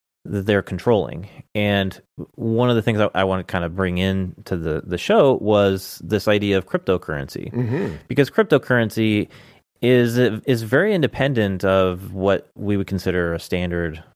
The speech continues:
Speaker 1: type of currency. So I know you're not super familiar with,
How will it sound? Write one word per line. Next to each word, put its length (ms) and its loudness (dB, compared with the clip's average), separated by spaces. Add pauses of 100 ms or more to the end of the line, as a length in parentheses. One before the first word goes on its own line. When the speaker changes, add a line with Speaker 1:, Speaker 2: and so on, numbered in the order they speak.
(180)
Speaker 1:
type 180 -2
of 100 -14
currency. 600 -8 (520)
So 460 0
I 60 0
know 100 2
you're 140 4
not 240 0 (120)
super 520 0
familiar 480 2
with, 320 -4